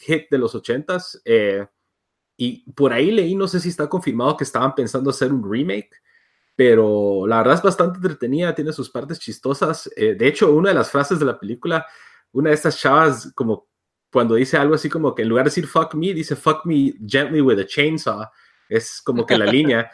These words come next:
Speaker 1: Entonces, sí, la verdad, bastante interesante, un poquito así, muy ochentera, pero un poquito diferente, y la verdad, bien recomendada.
Speaker 2: Si la harían
Speaker 1: Sí.
Speaker 2: en este año, sería Becky, en cambio de Heathers, ¿verdad?
Speaker 1: Sí, The Beckys.
Speaker 2: <laughs> The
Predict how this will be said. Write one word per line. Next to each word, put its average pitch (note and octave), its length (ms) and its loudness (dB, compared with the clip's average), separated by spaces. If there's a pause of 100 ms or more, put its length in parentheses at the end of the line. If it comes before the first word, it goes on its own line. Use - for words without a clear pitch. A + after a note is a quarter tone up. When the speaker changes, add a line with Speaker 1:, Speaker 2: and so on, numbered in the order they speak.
(520)
Speaker 1:
Entonces, F3 500 -2
sí, G#3+ 220 -2
la F#3 140 6
verdad, D#3 180 4
bastante F#3 340 0
interesante, E3+ 680 -2
un D3+ 100 -2
poquito D3 800 -2 (220)
así, D#3+ 260 -2
muy E3+ 320 2
ochentera, G3+ 520 2
pero A2+ 140 0
un A#2 120 -6
poquito C#3+ 280 -4
diferente, C#3 520 -4
y B2+ 80 -4
la G#2 100 -6
verdad, G#2+ 220 -4
bien A#2+ 120 -4
recomendada. A2 600 -6 (1300)
Speaker 2:
Si G#3 240 -4
la E3+ 140 6
harían G3 320 4
Speaker 1:
Sí. G3 80 2
Speaker 2:
en C#3+ 80 2
este E3+ 320 0
año, A3 280 2
sería D#3 600 2
Becky, D3+ 420 -2
en A#2 140 -8
cambio E3+ 360 -2
de A#2+ 200 0 (100)
Heathers, D#3 440 -2
¿verdad? A#2+ 320 -4
Speaker 1:
Sí, C#3 300 6
The A2 100 4
Beckys. B2 600 0
Speaker 2:
<laughs> E3 440 -6
The C3+ 100 -8